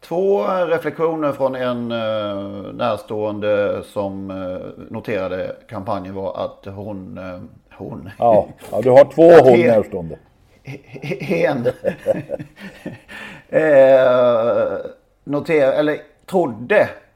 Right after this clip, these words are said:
Speaker 1: att det var A T Gs
Speaker 2: Ja.
Speaker 1: reklam.
Speaker 2: Jaha.
Speaker 1: Eftersom det stod trav och galopp.
Speaker 2: Ja, de har ju, och det, det
Speaker 1: Apropå att de har tjafsat om det, liksom.
Speaker 2: Ja, det är väl inte avgjort i, i domstol, det där.
Speaker 1: Nej, precis. Men det var intressant, eh, att...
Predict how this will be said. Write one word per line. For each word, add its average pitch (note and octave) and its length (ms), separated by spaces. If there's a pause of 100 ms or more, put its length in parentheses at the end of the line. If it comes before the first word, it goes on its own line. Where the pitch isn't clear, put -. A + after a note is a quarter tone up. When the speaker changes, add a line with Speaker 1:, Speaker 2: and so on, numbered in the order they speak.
(180)
Speaker 1:
att - 160
det B2+ 60
var C3+ 220
A G2 100
T G#2+ 60
Gs G#2 500 (200)
Speaker 2:
Ja. A#2 500
Speaker 1:
reklam. F2+ 380
Speaker 2:
Jaha. G2 340 (640)
Speaker 1:
Eftersom G#2+ 400
det G2+ 80
stod G2 300
trav F2 200
och F2 60
galopp. E2+ 320 (220)
Speaker 2:
Ja, G#2 260
de A#2 180
har A#2 120
ju, A#2 180
och A#2+ 160
det, B2+ 240
det A2+ 280 (160)
Speaker 1:
Apropå C#3 460
att B2+ 100
de A#2 100
har A2+ 80
tjafsat - 400
om F2+ 140
det, - 100
liksom. - 300
Speaker 2:
Ja, A#2 160
det G#2 140
är A2+ 60
väl C#3+ 200
inte C3+ 300
avgjort A#2+ 420
i, C3+ 40
i A#2 720
domstol, A2 500
det D3 100
där. E2+ 640
Speaker 1:
Nej, C3 420
precis. B2+ 480
Men A#2 100
det C3+ 60
var C#3+ 100
intressant, D3+ 580
eh, A#2+ 520
att... A#2 160